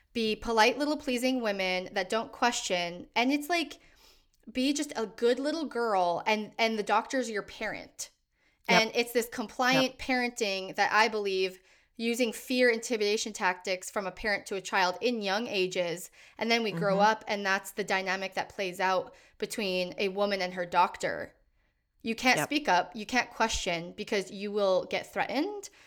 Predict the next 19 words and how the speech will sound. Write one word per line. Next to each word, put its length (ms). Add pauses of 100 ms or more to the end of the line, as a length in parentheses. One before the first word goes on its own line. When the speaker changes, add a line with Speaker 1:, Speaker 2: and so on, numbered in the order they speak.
(220)
Speaker 1:
you 220
will 160
Speaker 2:
Mm-hmm. 60
Speaker 1:
be 440
punished, 480
you'll 140
get 180
yelled 260
at. 300 (240)
And 240
we 460 (180)
then 300
don't 220
question 440
to 180
avoid 680
the 80
shame. 760 (680)
Speaker 2:
Yes, 420